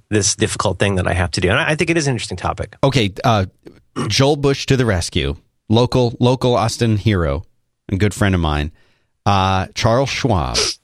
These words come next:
Speaker 2: It was a steel plant in the early nineteen hundreds, and he wrote, so here's a story on, on your favorite site, a Business Insider.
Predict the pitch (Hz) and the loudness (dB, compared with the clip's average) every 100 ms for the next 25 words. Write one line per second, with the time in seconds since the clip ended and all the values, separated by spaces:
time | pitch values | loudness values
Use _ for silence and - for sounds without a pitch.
0 | _ _ 110 101 98 - - 127 135 143 | _ _ 0 0 0 -2 0 0 0 0
1 | 123 104 85 92 104 104 101 101 - 98 | 0 0 0 2 2 2 2 0 0 0
2 | 95 82 69 60 - _ _ _ _ _ | 2 2 -2 -4 -10 _ _ _ _ _
3 | _ 101 104 95 113 98 107 117 117 - | _ 0 0 2 0 2 4 2 0 -8
4 | - - - 95 117 120 120 - 117 104 | -16 -8 0 2 4 2 0 0 2 2
5 | 95 95 98 92 - 101 104 - 92 87 | 2 0 2 0 2 0 0 0 0 0
6 | - 92 95 117 104 98 - 65 64 87 | -2 -2 0 0 0 0 0 -2 -2 -8